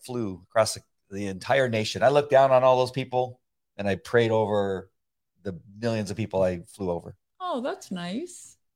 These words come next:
Speaker 1: I wish I really could say that I did that.
Speaker 2: Oh,
Speaker 1: <laughs>
Speaker 2: that was, that was such a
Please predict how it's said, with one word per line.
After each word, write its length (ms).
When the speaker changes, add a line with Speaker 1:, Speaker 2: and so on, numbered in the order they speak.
Speaker 1:
I 60
wish 160
I 40
really 340
could 120
say 140
that 140
I 40
did 200
that. 280
Speaker 2:
Oh, 800
Speaker 1:
<laughs> 100
Speaker 2:
that 100
was, 260
that 100
was 140
such 260
a 320